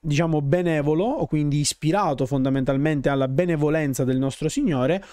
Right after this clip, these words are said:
o un culto particolarmente aggressivo che vi permetterà di progredire più velocemente all'interno della storia.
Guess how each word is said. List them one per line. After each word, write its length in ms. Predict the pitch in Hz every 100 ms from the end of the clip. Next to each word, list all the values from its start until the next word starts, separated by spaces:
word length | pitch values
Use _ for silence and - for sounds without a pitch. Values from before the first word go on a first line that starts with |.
| - -
o 160 | 202
un 200 | 247 233
culto 500 | - 247 165 - -
particolarmente 840 | 123 214 - 160 160 151 156 143 139
aggressivo 920 | 139 240 - - 147 131 156 185 185
che 240 | - 160 156
vi 160 | 143 151
permetterà 640 | 151 160 165 226 143 139 - - -
di 220 | 156 143
progredire 720 | 147 156 165 165 170 131 131
più 180 | 170 147
velocemente 640 | 147 165 214 156 120 123
all'interno 440 | 135 127 123 120
della 180 | 120 117
storia. 380 | - - -